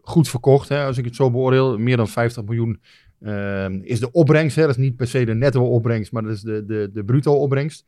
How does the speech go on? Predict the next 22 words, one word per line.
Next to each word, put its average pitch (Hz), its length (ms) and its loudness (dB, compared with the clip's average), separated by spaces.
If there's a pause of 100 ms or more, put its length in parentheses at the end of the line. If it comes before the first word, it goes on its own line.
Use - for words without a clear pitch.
(480)
Ehm, 110 400 -2
en 120 160 0
die 160 120 6
is 147 80 6
niet 165 180 4
meegenomen 143 640 4
in, 131 160 -2
in 123 100 -6
de 123 80 2
cijfers 123 460 0
over, 120 360 0 (140)
eh, 113 260 -8 (120)
in, 110 140 -8
hè, 127 160 -2
twintig 120 340 -2
eenentwintig. 120 540 2
Dus 95 120 -6
bijvoorbeeld 98 300 -8 (100)
Dumfries, 104 300 -4
Malen, 101 380 0 (460)
eh, 95 320 -2
eh, 98 60 2